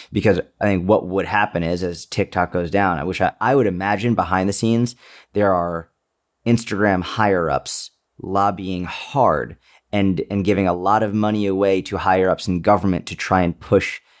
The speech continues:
to get TikTok removed, because I think Instagram lost a lot of people to TikTok. So I would imagine behind the scenes, there's a lot of money going to different politicians and different officials to try and really push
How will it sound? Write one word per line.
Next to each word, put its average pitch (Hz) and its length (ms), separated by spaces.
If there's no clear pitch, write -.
to - 100
get 95 160
TikTok 85 460
removed, 76 420
because 98 180
I 98 80
think 98 260
Instagram 98 540
lost 107 320
a 95 60
lot 90 260
of - 140
people 92 580
to - 240
TikTok. - 680
So - 220
I 113 80
would 120 140
imagine 107 340
behind 98 320
the 95 60
scenes, 104 300
there's 92 120
a 90 60
lot 95 420
of 98 140
money 98 260
going 92 300
to 95 80
different 90 260
politicians 92 640
and 87 100
different 90 280
officials 92 480
to 85 60
try 90 240
and 85 100
really 101 280
push - 440